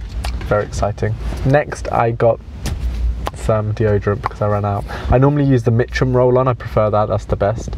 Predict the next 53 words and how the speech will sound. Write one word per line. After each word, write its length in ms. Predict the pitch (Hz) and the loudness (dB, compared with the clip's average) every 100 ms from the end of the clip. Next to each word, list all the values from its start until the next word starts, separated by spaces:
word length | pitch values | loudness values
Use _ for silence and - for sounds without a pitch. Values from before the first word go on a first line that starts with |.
| - - - - - | -6 -6 -4 -4 2
But 220 | 104 101 | 2 2
I 60 | |
couldn't 220 | 101 120 107 | 0 -2 0
be 60 | |
bothered 240 | 101 101 95 | 0 0 0
to 100 | 101 | -2
walk 180 | 98 - | -2 -2
to 100 | 104 | -2
Boots, 520 | 98 98 - - - | 0 -2 -4 -6 -4
and 500 | - 104 98 104 - | -2 -2 -2 -4 -6
so 280 | - 101 101 | -2 0 0
I 40 | |
just 180 | - - | -2 -6
went 120 | - | -6
to 80 | - | 0
Poundland, 640 | 110 123 120 117 120 - | 0 2 4 2 2 -2
<laughs> 100 | 143 | 0
and 80 | 127 | 4
it 60 | 143 | 4
was 100 | 165 | 4
a 60 | |
quid. 320 | - 208 247 | 4 2 2
You 80 | - | -2
can't 200 | - 180 | 0 0
complain 340 | 156 147 170 180 | 0 2 0 0
for, 120 | 135 | -6
for, 180 | - 123 | 0 0
for 120 | - | 0
a 40 | 151 | 0
quid. 220 | 143 165 - - | 2 2 -2 4
Then 180 | 160 | 6
this 140 | 165 185 | 6 4
is 60 | |
my 120 | 226 220 | 4 6
favourite 340 | 190 156 135 | 6 6 2
toothpaste. 840 | - 147 - 139 127 151 - - - - | 2 2 2 4 4 2 -2 -10 -6 2
Um, 500 | 123 120 117 120 123 - | 4 6 4 2 -4 -4
I 300 | - - - | -4 -4 0
probably 220 | 143 127 | 0 0
shouldn't 180 | - 107 | -2 -2
have 140 | 113 | -2
a 40 | 104 | 0
favourite 380 | 110 104 101 - | 2 0 0 0
toothpaste, 480 | 110 101 104 104 | 0 0 0 0
especially 380 | 113 131 131 131 | 0 2 2 2
because 260 | 117 131 113 | 2 2 2
this 160 | 113 | 0
contains 420 | - 113 123 110 110 | 0 0 2 0 -2
palm 360 | - 110 110 | 0 0 0
oil, 440 | 110 110 110 110 113 - - - - - | 2 4 4 4 0 -8 -6 -6 -4 0
I'm 120 | 110 | 0
pretty 340 | - 117 - 120 | 0 -2 0 -2
sure. 600 | - 143 160 175 214 | 4 6 8 8 6